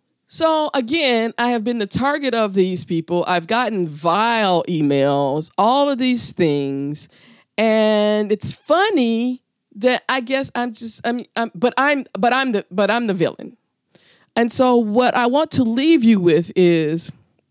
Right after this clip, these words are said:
and so why everyone is up-, you know,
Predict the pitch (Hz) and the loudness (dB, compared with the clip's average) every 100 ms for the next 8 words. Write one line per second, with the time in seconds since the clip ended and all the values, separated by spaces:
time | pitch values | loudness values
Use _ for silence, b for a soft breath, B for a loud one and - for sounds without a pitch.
0 | _ _ _ _ _ _ _ _ _ _ | _ _ _ _ _ _ _ _ _ _
1 | - - 214 233 226 220 226 - 254 311 | -12 -2 0 2 2 2 0 2 2 2
2 | 302 285 - 220 208 226 220 - - 214 | 0 -2 0 0 0 -4 -2 -8 -4 -2
3 | 214 190 190 | 0 0 -2